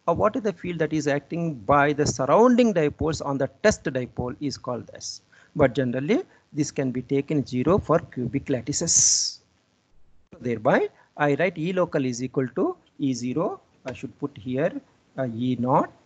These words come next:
Okay, naught is there. You have to keep here E naught plus E surface. Okay,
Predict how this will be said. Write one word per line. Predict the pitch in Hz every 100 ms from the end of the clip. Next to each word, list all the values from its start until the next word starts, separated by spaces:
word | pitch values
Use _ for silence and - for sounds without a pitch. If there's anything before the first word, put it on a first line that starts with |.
| - - 135
Okay, | - 277
naught | 247 123 120 123
is | 120 98
there. | 139 320 302
You | 131
have | 104 101
to | 123
keep | 123 120
here | 120 120 -
E | 117 117
naught | 147 392 - - _ _ _ _ -
plus | 131 113 -
E | 127
surface. | - 143 - 190 359 - - _ _ _ _ -
Okay, | 170 330